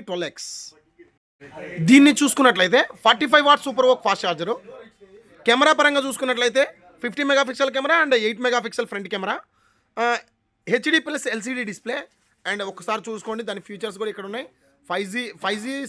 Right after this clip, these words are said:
సిక్స్ ఎన్ఎం ప్రాసెసర్. ఇంకోటిసరికి Dimensity సిక్స్ థౌజండ్ వన్ హండ్రెడ్ ప్రాసెసర్, octa core టూ పాయింట్ టూ గిగాహెర్ట్జ్. And కెమెరా పరంగా చూసుకుంటే ఓకే, ఎల్సీడీ డిస్‌ప్లే, ఫైవ్ థౌజండ్ ఎంహెచ్ బ్యాటరీ and ఫార్టీ ఫైవ్ వాట్స్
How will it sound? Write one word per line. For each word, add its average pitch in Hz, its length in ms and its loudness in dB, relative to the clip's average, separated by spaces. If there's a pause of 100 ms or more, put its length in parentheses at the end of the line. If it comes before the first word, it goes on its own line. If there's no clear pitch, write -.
సిక్స్ 233 200 -12
ఎన్ఎం 240 240 -4
ప్రాసెసర్. 214 320 -6 (640)
ఇంకోటిసరికి 233 460 -4
Dimensity 277 500 -4 (300)
సిక్స్ 254 260 -10
థౌజండ్ 302 320 -4
వన్ 240 140 -4
హండ్రెడ్ 269 280 0
ప్రాసెసర్, 180 260 -8 (100)
octa 254 280 -4
core 277 220 -2
టూ 262 140 -8
పాయింట్ 254 180 -2
టూ 240 120 -10
గిగాహెర్ట్జ్. 170 420 -8 (600)
And 214 80 -8 (120)
కెమెరా 214 340 -2
పరంగా 254 320 -2
చూసుకుంటే 247 300 -6 (120)
ఓకే, 262 200 0 (220)
ఎల్సీడీ 240 400 -8
డిస్‌ప్లే, 262 280 -2 (200)
ఫైవ్ 220 200 -6
థౌజండ్ 254 220 -4
ఎంహెచ్ 240 220 -8
బ్యాటరీ 240 300 -4 (240)
and 214 180 -16
ఫార్టీ 220 260 -4
ఫైవ్ 240 180 -2
వాట్స్ 233 180 -2